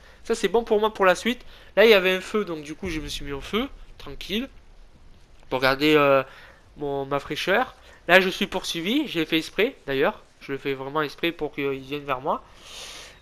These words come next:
Et du coup, regardez, voilà, là vous avez vu, ça veut dire qu'il y avait quelqu'un à côté de moi et du coup, allez, une petite flèche, allez, deux petites flèches. Bon, lui il m'a mis une flèche parce que j'ai pas bougé, bougé beaucoup, euh, malheureusement. Et du coup, regardez,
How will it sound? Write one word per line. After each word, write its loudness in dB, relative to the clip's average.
Et 2
du 2
coup, 0
regardez, 4
voilà, 6
là 6
vous -2
avez 4
vu, -4
ça 2
veut 4
dire -2
qu'il 2
y 2
avait -2
quelqu'un 2
à 2
côté -8
de -8
moi 4
et 0
du -6
coup, -6
allez, 6
une -6
petite -14
flèche, 4
allez, 6
deux -4
petites -16
flèches. 0
Bon, -2
lui -2
il -6
m'a 2
mis -8
une -16
flèche 2
parce -14
que -6
j'ai -10
pas -4
bougé, -10
bougé -8
beaucoup, -6
euh, -2
malheureusement. -2
Et -2
du -6
coup, -2
regardez, 2